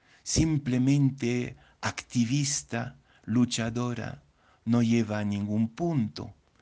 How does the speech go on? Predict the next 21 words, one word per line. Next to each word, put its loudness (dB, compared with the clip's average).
Es -4
lo -4
que -6
experimentó -4
Josué -4
en 0
su -4
combate -4
desigual. 0
El -10
combate -4
de -4
la -8
fe -8
siempre -8
es -8
desigual -4
contra 0
el -2
enemigo -2
Amalek. -8